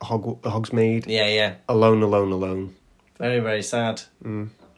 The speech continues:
Speaker 2: But it's good. It's a bit of maturity from Ron that I hope we continue to see.
Speaker 1: And Hermione's running around going, "I'm on McGonagall's side."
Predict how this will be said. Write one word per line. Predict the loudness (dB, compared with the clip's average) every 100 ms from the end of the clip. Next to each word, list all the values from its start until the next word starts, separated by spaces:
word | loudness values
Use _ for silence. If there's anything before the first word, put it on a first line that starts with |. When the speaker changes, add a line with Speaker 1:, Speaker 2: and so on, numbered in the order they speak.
| -10
Speaker 2:
But | -8
it's | -6
good. | 2 4 4 0
It's | -8
a | 4
bit | 6
of | 6
maturity | 4 6 8 8 6 0
from | 0 2
Ron | 2 0
that | 0
I |
hope | -2 -2
we | -4
continue | -6 -6 -4 -4
to | -4 -6
see. | 0 0 0
Speaker 1:
And | -2
Hermione's | 2 6 6 6 2
running | -2 -2
around | -2 -4 -2
going, | -2 -2 -8 -18 -18 0
"I'm | 6 8 8 8
on | 6 4 0
McGonagall's | 2 6 6 6 2 2 0
side." | 2 4 2 0 -2